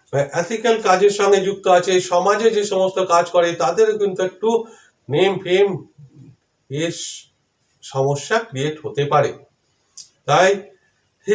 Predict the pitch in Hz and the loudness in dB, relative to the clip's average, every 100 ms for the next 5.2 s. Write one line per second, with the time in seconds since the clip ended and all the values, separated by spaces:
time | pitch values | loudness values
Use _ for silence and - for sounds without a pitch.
0 | 160 165 190 233 208 214 208 156 - 190 | -2 -2 -2 -2 -2 -4 -4 -6 -2 0
1 | 185 170 143 - 190 147 143 - 147 - | 2 2 -2 0 0 0 -4 -4 -6 -2
2 | 147 139 185 233 220 160 185 226 226 190 | -2 -2 -2 -4 -2 -2 0 2 2 0
3 | 156 151 151 147 143 240 247 - _ 135 | 0 -4 -2 -4 -2 -2 -2 -10 _ 0
4 | 160 160 165 151 127 117 - 175 233 - | 0 0 -2 0 0 -2 -4 0 0 4
5 | 208 | 2